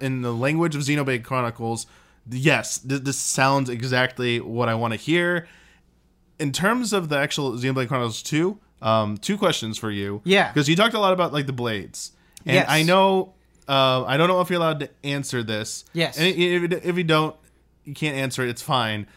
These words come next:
Speaker 1: It sounds like the, the one big difference that might bug some people between the original and this one,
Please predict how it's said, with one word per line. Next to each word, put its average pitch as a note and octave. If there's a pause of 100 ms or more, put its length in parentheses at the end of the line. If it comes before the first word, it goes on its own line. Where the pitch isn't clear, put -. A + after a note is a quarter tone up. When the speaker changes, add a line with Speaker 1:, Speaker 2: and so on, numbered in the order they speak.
(400)
Speaker 1:
It C3+
sounds F3+
like C#3+ (760)
the, A#2
the A#2
one B2
big C#3+
difference A#2+
that A#2
might F3 (520)
bug D3+
some C3+
people B2
between A#2
the A#2
original A#2+
and A2
this A#2+
one, G#2